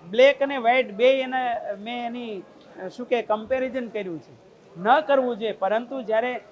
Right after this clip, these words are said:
તમને કોઈ વ્યક્તિને સંપૂર્ણ રીતે દબાવવાના જ પ્રયાસ થાય તો પછી શું કરવાનું? તમે જબરદસ્તીથી કોઈના મોઢામાં આંગળા નાખો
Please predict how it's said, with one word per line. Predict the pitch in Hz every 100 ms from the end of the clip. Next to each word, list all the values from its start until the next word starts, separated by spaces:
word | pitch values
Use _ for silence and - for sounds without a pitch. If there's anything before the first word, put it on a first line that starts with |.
| -
તમને | 220 233 247
કોઈ | - 220 254
વ્યક્તિને | 240 220 247 233
સંપૂર્ણ | 240 - 190 - 226 226
રીતે | 226 220
દબાવવાના | 165 165 190 226 240
જ | 240
પ્રયાસ | - 240 240 202
થાય | 240 233 147 - - - -
તો | - 226
પછી | 240 233 240
શું | 262 -
કરવાનું? | 214 190 175 151 -
તમે | 214 247 220
જબરદસ્તીથી | 170 185 269 285 277 277 285
કોઈના | - 262 262
મોઢામાં | 240 247 247 247 240
આંગળા | 233 247 240
નાખો | 254 254 208